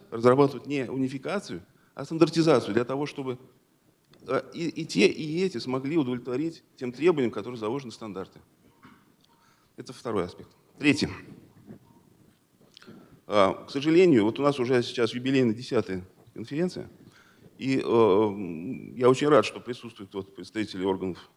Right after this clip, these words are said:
государственной власти, но почему-то ни разу наша конференция не была связана с Министерством образования по-настоящему. А, а ведь у нас там очень много вопросов, которые нужно было бы обсудить.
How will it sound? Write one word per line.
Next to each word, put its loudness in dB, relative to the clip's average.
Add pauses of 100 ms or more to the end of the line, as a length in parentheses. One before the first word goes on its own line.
(340)
государственной -4
власти, -4 (340)
но -2
почему-то 0
ни 2
разу 6
наша -2
конференция -2 (320)
не -10
была 2
связана 6
с -20
Министерством -6
образования -8 (160)
по-настоящему. -12 (1160)
А, 2
а 0
ведь 2 (100)
у -4
нас 0
там -6
очень -4
много 0
вопросов, -6
которые -12
нужно -10
было -10
бы -12
обсудить. -16